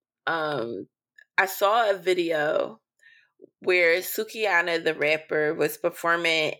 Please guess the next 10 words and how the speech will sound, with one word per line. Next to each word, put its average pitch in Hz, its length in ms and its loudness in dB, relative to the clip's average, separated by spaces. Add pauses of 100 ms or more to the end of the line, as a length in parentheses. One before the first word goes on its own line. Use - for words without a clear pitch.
(100)
in 160 120 -2
a 156 60 0
crowd 156 600 2
and 156 80 -4
she 151 180 -8
crowd 151 440 0
surfed. - 420 -6 (880)
And 165 420 0
female 208 680 2
fans 170 1040 -2